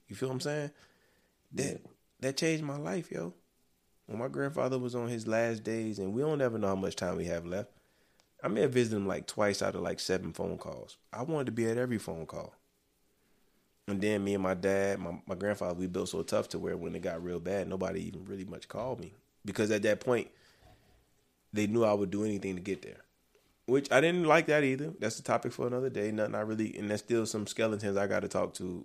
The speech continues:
Speaker 1: and, and deal with myself. But man, that shit hurt, yo. To think, man, the last two years, I was making a hundred plus a year. The last two years of my grandfather's life, I was making a hundred plus a year, and all I got to show is club pictures and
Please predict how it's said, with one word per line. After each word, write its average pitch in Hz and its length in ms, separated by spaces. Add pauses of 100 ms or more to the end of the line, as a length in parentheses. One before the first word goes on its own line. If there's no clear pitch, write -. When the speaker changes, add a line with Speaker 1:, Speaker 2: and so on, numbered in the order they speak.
(140)
Speaker 1:
and, 95 220
and 87 160
deal 92 140
with 87 100
myself. 85 500 (1200)
But 104 140
man, 127 200
that 170 120
shit - 260
hurt, 139 200
yo. 135 260 (300)
To 101 60
think, 120 300 (400)
man, 98 260 (320)
the 92 100
last 110 420
two 113 140
years, 101 540
I 95 60
was 92 140
making 90 260
a 85 60
hundred 98 240
plus 104 240
a 107 40
year. 92 200
The 92 60
last 135 300
two 143 120
years 131 180
of 117 60
my 107 100
grandfather's 107 560
life, 95 220
I 90 40
was 98 100
making 87 320 (640)
a 95 60
hundred 104 240
plus 101 240
a 98 80
year, 92 240
and 85 100
all 90 140
I 90 60
got 87 160
to 87 60
show 87 200
is 87 80
club 90 340
pictures 87 340
and 82 200